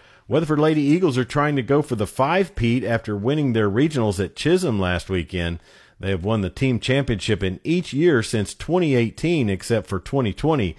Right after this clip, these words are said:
when the season was canceled. Class two A and Class A state track meets are being held at Western Heights beginning today.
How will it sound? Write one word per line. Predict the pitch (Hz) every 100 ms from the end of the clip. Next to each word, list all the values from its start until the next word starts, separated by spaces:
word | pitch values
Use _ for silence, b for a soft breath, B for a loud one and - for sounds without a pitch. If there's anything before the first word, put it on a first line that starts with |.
| B B B
when | 113
the | 92
season | - 127 95 85
was | 80 -
canceled. | 135 143 - 80 65 _ -
Class | 123 107 101
two | - 131 123 117
A | 113 147
and | 113
Class | - 120 117 -
A | 135 143
state | - 117 104
track | 113 107 87
meets | 101 113 110
are | 95
being | 107 104 98
held | 98 110 101
at | 92 82
Western | 117 - 92 85
Heights | 143 101 85
beginning | - 90 87 82 76
today. | 82 82 110 76 64